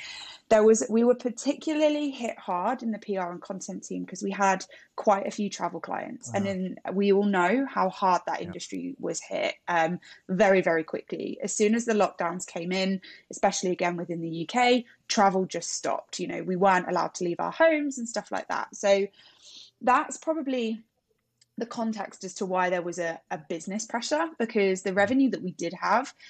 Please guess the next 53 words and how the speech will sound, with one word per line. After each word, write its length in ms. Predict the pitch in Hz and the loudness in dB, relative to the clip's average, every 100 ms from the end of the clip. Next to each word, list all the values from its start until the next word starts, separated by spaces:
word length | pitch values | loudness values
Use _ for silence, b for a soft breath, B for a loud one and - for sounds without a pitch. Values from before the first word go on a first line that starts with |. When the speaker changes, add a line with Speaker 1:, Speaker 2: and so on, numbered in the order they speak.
| B - | B 0
Speaker 1:
um, 640 | 196 190 180 180 180 185 190 B B - | 4 6 6 2 -2 -6 -10 B B -8
again, 260 | - 196 190 | -6 -4 -6
on 80 | 175 | -10
the 60 | |
flip 240 | - - - | -6 -6 -4
side, 300 | 190 170 185 - | -4 -4 -4 -6
there 100 | 190 | -6
were 80 | |
some 200 | 208 226 | -4 -2
industries 500 | 226 214 185 185 185 | -2 -2 -6 -8 -8
that 100 | 185 | -6
were 60 | 185 | -4
doing 260 | 185 180 175 | -2 -4 0
really 280 | 175 165 | 2 4
well. 280 | 160 - - | 2 0 -2
So 320 | - 190 180 | 2 4 4
some 240 | 180 240 247 | 4 0 2
clients 300 | 269 240 185 | 2 0 0
benefited 600 | 190 190 - 170 - - | -2 -2 -4 -8 -10 -14
from 220 | - 160 | -10 -8
this, 280 | 156 - 185 | -6 -6 -8
some, 480 | - 180 170 165 - | 0 2 2 -2 -4
some 280 | 190 185 | -2 0
really 200 | 175 165 | 0 0
didn't. 400 | 151 156 117 165 - B B B | -2 -2 -4 -4 -12 B B B
But 120 | - 294 | 4 6
that 200 | 233 247 | 4 2
meant 260 | 262 233 | 0 0
that 340 | 214 190 143 - | 4 4 2 -2
there 120 | 185 | -4
was 160 | 185 | -4
a 60 | 185 | -6
real 300 | 175 196 196 | -2 0 -2
pressure 380 | - 208 - 175 | -2 -6 -6 -8
for 100 | 175 | -6
those 180 | 170 165 | -8 -8
clients 380 | 202 185 185 | -8 -8 -8
that 100 | - | -10
were 100 | 170 | -10
with 220 | 175 196 226 | -6 -4 -2
us 420 | 170 180 220 - _ _ _ - | -2 -4 -6 -12 _ _ _ -6
to 380 | - - 240 240 | -2 2 4 2
perform 680 | - 196 - 190 - - 196 - | -2 -6 0 0 0 -4 -6 -2
and 240 | 202 196 | -2 0
to 240 | - 220 214 | 0 2 2
harvest 440 | 208 180 170 175 | 2 2 0 -4
these 200 | 175 170 | -6 -6
opportunities 760 | - - - 175 175 - 170 - | -8 -10 -8 -8 -6 -4 -4 -4
and 120 | 180 | -4
stuff 260 | - 185 - | -4 -4 -2
like 160 | - | -2
that. 240 | - - - | 0 2 4
And 220 | 190 185 | 2 2